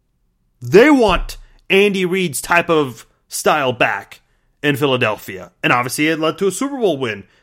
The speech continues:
A lot of luck there, of course, with the injury situation, but you get the idea. This is something that a lot of teams would love to have happen to them.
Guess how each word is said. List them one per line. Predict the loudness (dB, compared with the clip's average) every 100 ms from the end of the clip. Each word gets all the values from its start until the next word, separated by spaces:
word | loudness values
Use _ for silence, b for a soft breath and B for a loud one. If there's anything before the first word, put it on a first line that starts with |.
| _ -14
A |
lot | -8 -2 2 2
of | 2
luck | -2 0
there, | 2 2
of | 2 -2
course, | -2 -2 0
with | 0 0 -6
the | -20 -8 -4 -2
injury | -2 -4
situation, | -6 -6 -2 0 0 -2
but | -2 -2 b b
you | -4
get | -2 2
the |
idea. | 2 2 0 -4 -8 _ _ _ _ _ _ _ _ _ _ _ _ _ _ _ _ _ _ _ _ _
This | -4 -2
is | -2
something | 0 0 0 -4 -2
that | 2 2 2 -2 -12 _ _ _ _ _ _ _ _ _ _
a | 0
lot | 2 2
of | 0
teams | -2 -2
would | 0
love | 0 0
to | 0
have | 0
happen | -2 -4 -10
to | -10
them. | -10 -18